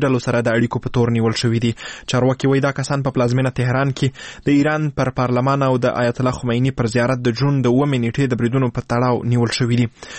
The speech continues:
ایرنا خبري اژانس د کرمانشاه ایالت د څارنوال نعمت صادقي له قوله خبر ورکړی چې نوموړی وایي، د تهران له حملو وروسته په کرمانشاه کې د تروریستي ډلو څه باندې پنځوس غړي او له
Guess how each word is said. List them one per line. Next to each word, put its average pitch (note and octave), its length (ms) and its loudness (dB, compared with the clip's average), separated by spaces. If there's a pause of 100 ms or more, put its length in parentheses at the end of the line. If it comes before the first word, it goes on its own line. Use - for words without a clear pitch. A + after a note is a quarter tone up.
(160)
ایرنا F3 380 2
خبري D#3+ 300 2
اژانس D3 260 -2
د C3 140 -2
کرمانشاه B2+ 420 0
ایالت B2+ 260 0
د - 80 -4
څارنوال B2 480 0
نعمت B2+ 340 -2
صادقي A#2+ 380 2
له B2 140 -2
قوله B2+ 260 2
خبر C3 300 2
ورکړی C3 360 -2
چې C#3+ 80 0 (540)
نوموړی C#3 400 4
وایي، C#3+ 220 2
د C3+ 140 -4
تهران C3+ 340 0
له B2+ 80 0
حملو C3 260 4
وروسته D3 400 0
په C3 240 2
کرمانشاه C#3 480 0
کې C#3+ 140 0
د B2 120 -4
تروریستي A#2+ 440 0
ډلو C3+ 180 0
څه B2 80 -2 (100)
باندې C3+ 480 -2 (400)
پنځوس C3 400 2
غړي C#3 320 2
او B2 160 2
له B2 40 2